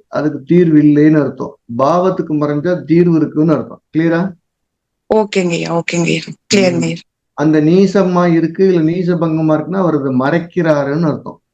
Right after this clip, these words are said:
Speaker 2: ஓ, ஓ.
Speaker 1: அங்க சூரியன் இருக்குன்னா அப்பாவே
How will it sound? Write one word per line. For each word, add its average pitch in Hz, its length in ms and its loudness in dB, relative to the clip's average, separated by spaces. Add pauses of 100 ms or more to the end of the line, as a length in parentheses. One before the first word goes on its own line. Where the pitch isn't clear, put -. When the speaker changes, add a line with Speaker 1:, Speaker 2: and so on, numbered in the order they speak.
(800)
Speaker 2:
ஓ, 170 220 0 (160)
ஓ. 185 200 2 (680)
Speaker 1:
அங்க 160 260 0
சூரியன் 196 420 4
இருக்குன்னா 180 260 0
அப்பாவே 180 540 0